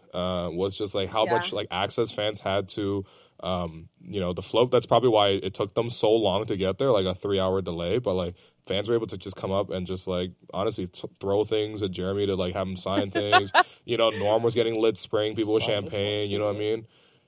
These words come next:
Speaker 1: Yeah, that's
Speaker 2: Yeah.
Speaker 1: right. Jeremy signed this as well. So I'm gonna be selling that for two thousand dollars now.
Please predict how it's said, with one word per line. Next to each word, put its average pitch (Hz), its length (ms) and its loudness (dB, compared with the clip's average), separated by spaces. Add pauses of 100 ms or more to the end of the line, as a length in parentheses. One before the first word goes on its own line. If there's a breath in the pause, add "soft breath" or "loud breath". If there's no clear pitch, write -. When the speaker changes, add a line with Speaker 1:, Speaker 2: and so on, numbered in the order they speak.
(160 soft breath)
Speaker 1:
Yeah, 127 220 8
that's 143 160 10
Speaker 2:
Yeah. 151 80 8
Speaker 1:
right. 127 80 6
Jeremy 131 240 4
signed 127 260 4
this 117 160 4
as 110 80 -6
well. 110 380 2
So 95 480 -2
I'm 98 80 -4
gonna 107 120 -2
be 98 100 -8
selling 104 240 -2
that 98 160 0
for 92 240 -4
two 110 160 -8
thousand 101 280 0
dollars 98 280 0
now. 113 140 -2